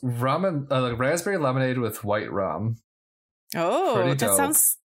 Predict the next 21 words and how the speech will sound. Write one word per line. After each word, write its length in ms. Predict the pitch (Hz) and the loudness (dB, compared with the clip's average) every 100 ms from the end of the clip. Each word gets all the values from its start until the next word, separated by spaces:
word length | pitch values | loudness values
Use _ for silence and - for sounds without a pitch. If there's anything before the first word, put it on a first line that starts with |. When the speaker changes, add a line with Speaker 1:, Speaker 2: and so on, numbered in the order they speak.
| - | -4
Speaker 2:
so 260 | - 220 | 0 0
fancy 440 | 220 185 196 247 233 | 0 -2 0 0 0
with 160 | 190 | 0
all 120 | 170 | 0
the 60 | 165 | 0
specifics. 960 | - - - 196 - - - - - - _ _ _ _ _ _ _ - | -2 0 0 0 0 -2 -2 -4 -4 -4 _ _ _ _ _ _ _ -6
Speaker 1:
Um, 760 | 147 151 147 135 120 117 127 _ _ _ _ - | -2 0 2 0 0 -4 -6 _ _ _ _ -6
it 160 | 147 | -4
was 400 | 151 151 151 139 | 0 0 0 0
a 440 | 139 139 139 131 127 - _ _ _ _ _ _ - _ - | 0 2 2 0 -2 -6 _ _ _ _ _ _ -20 _ -12
Crystal 440 | - 165 - 190 | -4 -2 0 0
Light 300 | 143 120 139 | 2 0 -2
packet, 480 | - 117 98 104 78 - - - _ _ _ _ - | -4 -2 -2 -4 -6 -6 -10 -10 _ _ _ _ -2
or, 80 | - | 2
like, 280 | - - 120 | 2 -2 -2
Speaker 2:
<gasps> 0 | |
Speaker 1:
Meyer 240 | 127 123 | 0 0
brand 320 | 123 110 104 | 0 0 -2
Crystal 340 | - 113 - 101 | -2 -2 0 0
Light 280 | 95 95 | -2 -2
lemonade. 500 | 98 95 92 87 87 | -4 -4 -4 -4 -6